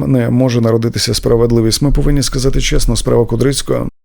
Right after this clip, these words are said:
це не помилка, це дзеркало. У ньому ми самі з усіма своїми компромісами, страхами, мовчанням. І якщо ми дозволимо, щоб це залишилось нормою,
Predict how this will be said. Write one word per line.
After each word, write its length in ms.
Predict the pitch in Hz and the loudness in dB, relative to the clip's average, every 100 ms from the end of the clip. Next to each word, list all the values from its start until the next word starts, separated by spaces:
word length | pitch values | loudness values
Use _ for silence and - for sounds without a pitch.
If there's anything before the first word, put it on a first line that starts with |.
| _ | _
це 200 | - - | -2 0
не 100 | 127 | 0
помилка, 480 | 117 120 131 123 117 | 2 0 0 -2 -4
це 160 | - | -4
дзеркало. 580 | 110 107 123 139 143 110 | -2 0 0 0 -2 0
У 140 | 127 131 | 0 0
ньому 300 | 123 143 139 | 2 2 0
ми 100 | 117 | 0
самі 360 | - 135 139 | 0 0 0
з 100 | 120 | 0
усіма 380 | 127 - 120 120 | -2 -2 0 -2
своїми 300 | - 120 117 | -2 -2 -2
компромісами, 680 | 120 113 120 131 120 123 110 | -2 -2 0 -2 -2 -4 -4
страхами, 460 | - 135 131 117 | -4 -4 -2 -2
мовчанням. 640 | 113 113 - 135 127 120 117 | -2 -2 -2 0 0 0 0
І 80 | |
якщо 360 | 127 117 - 131 | -2 -2 -2 -2
ми 80 | 123 | -2
дозволимо, 460 | 113 120 131 123 | -2 0 0 0
щоб 180 | 113 120 | -4 -4
це 140 | - 135 | -2 0
залишилось 500 | 127 143 - 123 131 | 0 -2 -2 -2 0
нормою, 400 | 127 139 131 | 0 0 -4